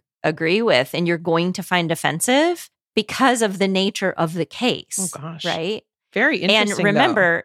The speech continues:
Speaker 1: you, yeah, you also have a, this is the epitome of a rich people behaving badly story.
Speaker 2: Got it.
Speaker 1: These people are just not the best people.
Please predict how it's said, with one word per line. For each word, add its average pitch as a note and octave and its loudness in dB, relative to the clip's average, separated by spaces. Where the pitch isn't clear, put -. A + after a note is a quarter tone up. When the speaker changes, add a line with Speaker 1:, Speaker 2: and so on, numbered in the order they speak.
Speaker 1:
you, G3+ -2
yeah, A#3+ 2
you G#3 0
also C4+ 2
have G#3 0
a, E3+ 0
this D#4+ 2
is G4 2
the G#3 0
epitome A#3+ 0
of E3+ 2
a E3+ 2
rich D#3+ -2
people F3+ -2
behaving D#3 -2
badly - -2
story. C#3+ 0
Speaker 2:
Got C#3 2
it. - -8
Speaker 1:
These D#4 0
people E3+ 2
are F3+ 4
just B3 0
not F#3+ 0
the F#3+ -4
best D#3+ 0
people. - -10